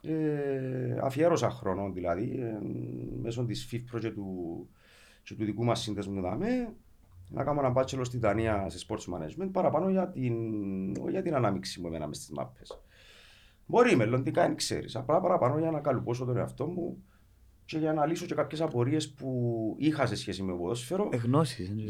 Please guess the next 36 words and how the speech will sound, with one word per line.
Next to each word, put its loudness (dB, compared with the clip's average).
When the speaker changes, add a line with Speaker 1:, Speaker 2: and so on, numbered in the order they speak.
Speaker 1:
Γιατί -2
έβλεπα 2
πράγματα 2
που -4
ήξερα -2
ότι -2
επηρεάζουν 4
τις -6
ομάδες, 0
ότι -4
είχαν 2
ελλείψεις 0
και -8
καλή -2
ώρα -2
ξεκινώντας -4
και -12
που -6
είναι 0
αελ. -2
Ε, -4
και, -2
ε, 4
εν -2
ευρέθηκα 2
μες -2
στο -10
ποδόσφαιρο. -6
Ε, 0
εν -4
ήθελα 2
να, 2
τουλάχιστον 0
ήθελα 4
να 2
δώκω 0